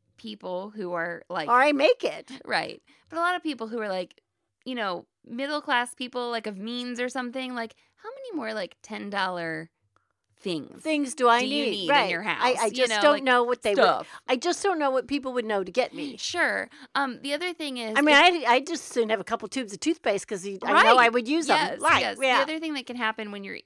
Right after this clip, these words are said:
Speaker 1: even if you're in a handmade gift exchange, and this has come up a few
Speaker 2: Oh,
Speaker 1: times,
Speaker 2: yeah.
Speaker 1: is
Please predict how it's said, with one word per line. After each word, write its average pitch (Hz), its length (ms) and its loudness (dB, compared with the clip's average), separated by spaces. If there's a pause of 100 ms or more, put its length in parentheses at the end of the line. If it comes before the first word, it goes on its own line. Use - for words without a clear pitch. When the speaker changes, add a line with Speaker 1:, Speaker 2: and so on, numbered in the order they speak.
(120)
Speaker 1:
even 214 200 -10
if 226 120 -10
you're 202 120 -10
in 175 140 -8
a 160 80 -12
handmade 170 640 -10
gift 165 280 -10
exchange, 131 560 -14
and 156 80 -14
this 190 140 -12
has - 120 -16
come 185 160 -10
up 151 100 -10
a 156 140 -10
few 165 100 0
Speaker 2:
Oh, - 80 0
Speaker 1:
times, 165 140 -4
Speaker 2:
yeah. 170 280 -6 (680)
Speaker 1:
is 180 360 -6